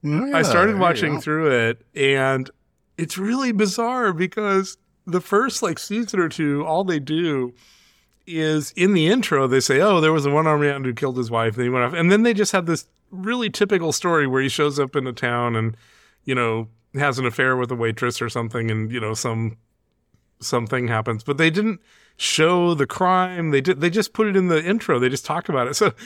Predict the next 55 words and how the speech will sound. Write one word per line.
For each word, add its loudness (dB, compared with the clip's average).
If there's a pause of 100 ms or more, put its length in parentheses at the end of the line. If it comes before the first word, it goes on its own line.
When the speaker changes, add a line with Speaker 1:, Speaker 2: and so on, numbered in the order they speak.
(300)
Speaker 2:
eventually 4
viewers 2
were 2
frustrated 0
enough 0
that 0
they 0
finally -2
<laughs> 4
realized 0
they 2
had 0
to -2
show 0
the -6
crime. -2
So, 0
like, 0 (260)
thirteen 0
episodes 0
in 0
or -2
something, -4 (1160)
um, 0
they 2
finally 0
show 0
you -2
what -4
happened, -4
you -2
know, -4
with -8
the -10
one-armed -2
man -6
and -8
his -8
wife -4
<laughs> -
and -4
all -10
the -6
rest -8
of -6
that. -8 (320)
I 0
just -2
thought 0
it -2
was -8
kind -6
of -6
amusing. -6 (320)
Speaker 1:
Hmm. 4